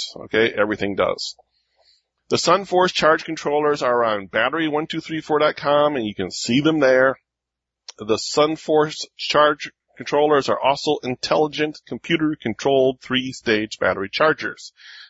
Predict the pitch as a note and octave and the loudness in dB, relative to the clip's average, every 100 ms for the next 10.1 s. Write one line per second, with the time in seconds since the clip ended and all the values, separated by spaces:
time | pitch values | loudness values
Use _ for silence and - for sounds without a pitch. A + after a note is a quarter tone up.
0 | - F3 G#3+ G#3 G3 F#3+ F3+ E3 - E3 | -4 0 2 2 0 -2 -2 -4 -2 0
1 | D#3+ D#3 D#3+ - A#2 A2 A2 G#2+ G#2+ G#2+ | 2 0 0 -2 -2 0 -2 0 0 2
2 | G2+ G2 A2+ G#2+ C#3+ D3+ A2+ F2+ - - | 0 0 -4 0 2 2 0 -2 -4 -10
3 | F#2+ G2 G2+ F#2+ A#2 A2 A2+ C3 - D4 | -14 -8 -4 -4 -4 -4 -2 -2 -2 -2
4 | C4 F#3 E3+ E3+ F3 - E3+ D#3+ D#3+ D3+ | 0 -2 2 0 0 0 2 2 0 -4
5 | D3+ D3 C3+ C#3 A#2+ B2+ C#3 A#2 A#2+ A#2 | -4 0 2 2 -2 -10 -4 0 2 0
6 | - A2+ A#2 A#2 A#2 A#2 - C3+ D#3 B2+ | -4 0 0 0 -4 -10 -8 -4 -4 -4
7 | C3 A#2+ G#2 G#2 G#2 G#2 G2+ - F#2 - | -8 0 2 2 0 -8 -6 -4 -4 -2
8 | - - - - D#3 D#3 D3+ C3+ A#2 - | 0 0 -2 0 0 0 -4 -8 -10 -2
9 | G#2 G2+ - F#2+ F#2 - F#2 - C3 G#2 | 0 0 -2 -2 -2 -6 -8 0 0 0